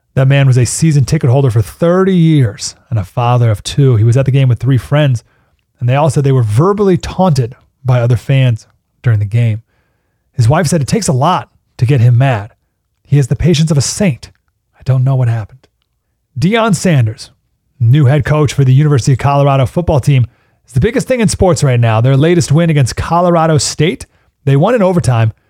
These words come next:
Nine point three million viewers, the second most watched late night college football game ever on E S P N.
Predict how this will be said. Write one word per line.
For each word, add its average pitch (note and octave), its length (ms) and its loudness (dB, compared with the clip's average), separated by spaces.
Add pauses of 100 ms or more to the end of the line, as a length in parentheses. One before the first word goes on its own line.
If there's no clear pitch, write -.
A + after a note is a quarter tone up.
(300)
Nine F#3 540 0
point G#3 400 -4
three F3+ 300 2
million D#3+ 560 2
viewers, A#2+ 440 0 (220)
the C3+ 80 -2
second G#3+ 640 -6
most F3+ 340 0
watched C3 440 -4
late D3 280 -2
night E3+ 240 -2
college C#3+ 380 -2
football C3 240 -2
game A#2+ 260 -2
ever D3 320 -2 (360)
on B2+ 120 0
E D3 120 2
S E3+ 100 0
P E3+ 180 0
N. A#2 160 -2